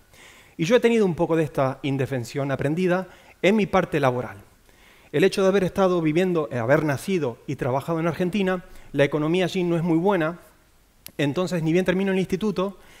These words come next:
empiezo a trabajar, a trabajar de lo que sea,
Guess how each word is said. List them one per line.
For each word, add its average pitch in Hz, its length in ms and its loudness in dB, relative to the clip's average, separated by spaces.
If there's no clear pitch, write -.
empiezo 185 320 0
a 175 40 -4
trabajar, 143 520 2
a 135 100 0
trabajar 135 360 -2
de 196 80 -2
lo 185 100 -2
que 160 80 -2
sea, 151 380 -4